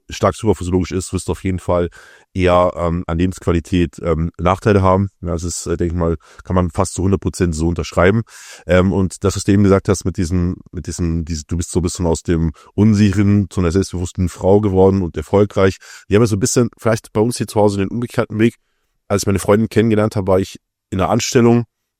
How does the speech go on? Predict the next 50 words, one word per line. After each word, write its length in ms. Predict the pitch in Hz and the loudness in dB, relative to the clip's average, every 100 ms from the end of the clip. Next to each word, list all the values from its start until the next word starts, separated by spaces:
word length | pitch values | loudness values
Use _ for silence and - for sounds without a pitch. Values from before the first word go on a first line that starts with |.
| - | -12
ziemlich 240 | - 95 | -6 -2
unzufrieden, 540 | 110 127 117 123 117 113 | -2 -4 -4 -2 -2 -2
hab 120 | - | -6
mein 80 | 98 | -8
Potenzial 380 | - 98 104 90 | -4 -4 0 2
überhaupt 240 | 90 - | 0 -2
nicht 220 | 107 - - | -8 -10 -10
entfacht. 460 | 98 - 120 - - _ _ _ _ - | -8 -4 -4 -4 -20 _ _ _ _ -6
Ähm, 180 | 95 92 | -2 -2
sportlich 420 | - 101 104 87 | 2 2 2 -2
wusste 180 | 104 - | -4 -4
ich 20 | |
noch 100 | 98 | -2
gar 140 | 95 | 2
nicht, 160 | 104 - | 0 0
wohin 100 | 110 | -4
es 80 | - | 0
geht, 160 | 113 | 0
da 60 | 95 | 0
hab 80 | 87 | -2
ich 60 | |
noch 100 | 92 | -4
gar 100 | 87 | -4
keinen 120 | 98 101 | -4 -4
Wettkampf 240 | - 110 | -4 -8
gemacht 220 | - 107 | -6 -6
zu 100 | - | -4
dem 40 | 107 | -2
Zeitpunkt. 380 | 107 101 110 - _ _ _ _ | -2 -2 -4 -6 _ _ _ _
Und 100 | - | -4
sie 120 | 85 104 | 0 2
war 60 | |
halt 120 | 98 | 2
Vorstand, 480 | - 117 - 87 73 - | 2 0 0 -4 -8 -8
ne? 200 | 85 80 _ - | -10 -10 _ -8
War 200 | 85 92 | -6 -4
schon 240 | 95 98 | -2 -2
Brett, 220 | - 104 | 0 -2
sie 100 | - | -2
stand 220 | - 95 | -2 -2
auf 280 | 85 90 - | -2 -6 -2
Einkommen 400 | 92 110 110 104 | -2 0 2 2
deutlich 220 | 98 101 | 2 0
über 140 | 107 107 | 0 2
mir. 160 | 113 110 _ _ _ _ _ _ _ | 2 -2 _ _ _ _ _ _ _
Und 280 | - 92 90 | 2 4 4
sie 60 | 92 | 0
sind 140 | 85 | 0
immer 100 | 98 | 2
noch, 220 | 107 - | 2 0